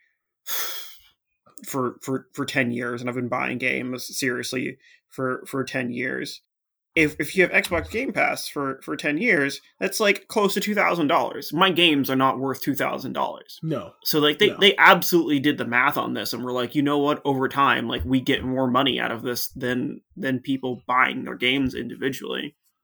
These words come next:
Speaker 1: So can you maybe, can this maybe allow people to, to play more games? Yeah, but, like, I'm not doing it. I'm not, I'm not gonna, like, shit on someone who does, but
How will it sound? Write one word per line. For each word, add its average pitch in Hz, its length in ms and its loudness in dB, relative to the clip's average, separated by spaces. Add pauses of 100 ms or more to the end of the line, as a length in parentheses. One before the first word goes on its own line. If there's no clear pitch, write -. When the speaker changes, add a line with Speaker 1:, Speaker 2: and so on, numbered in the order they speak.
(100)
Speaker 1:
So 147 480 0 (320)
can 156 180 0
you 165 160 0
maybe, 147 480 2 (540)
can 143 160 2
this 147 140 0
maybe 135 320 2
allow 127 360 2
people 147 380 -4
to, 135 240 -2
to 131 100 -8
play 135 240 0
more 131 220 -2
games? 131 520 -4 (460)
Yeah, 135 440 2
but, 127 220 -6
like, 131 280 -4 (1120)
I'm 160 180 10
not 139 240 4
doing 117 240 -4
it. 117 240 -4
I'm 139 240 4
not, 131 280 2 (460)
I'm 143 140 2
not 143 220 2
gonna, 135 180 2
like, 127 220 0
shit 143 220 -4
on 151 180 -2
someone 127 320 -4
who 127 120 -4
does, 131 460 -2
but 127 380 -8